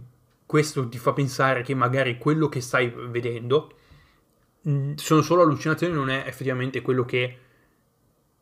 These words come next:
è reale all'interno del, del mondo. E questa cosa ha suscitato molta, molta, molto scalpore, perché i, lo sviluppatore, la, la software house che ha sviluppato il gioco, quindi Ninja Theory,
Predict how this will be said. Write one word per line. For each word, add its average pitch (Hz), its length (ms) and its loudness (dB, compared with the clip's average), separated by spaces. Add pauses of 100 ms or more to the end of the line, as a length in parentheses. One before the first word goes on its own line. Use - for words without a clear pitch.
(140)
è 135 480 -2
reale 120 840 2
all'interno 117 560 -6
del, 117 360 -2
del 120 140 -4
mondo. 113 460 -6
E 180 260 0
questa 165 260 -4
cosa 196 380 0
ha 131 300 0
suscitato 151 580 0
molta, 147 560 -2
molta, 139 580 0 (320)
molto 180 220 -6
scalpore, 175 480 0
perché 143 680 -4 (420)
i, 170 420 -6
lo 156 120 -2
sviluppatore, 156 640 2
la, 127 180 4
la 127 120 4
software 147 360 2
house 131 120 2
che - 80 2
ha 123 60 2
sviluppato 123 460 0
il 120 60 2
gioco, 120 260 4
quindi 120 260 -4
Ninja 123 240 0
Theory, 123 440 -4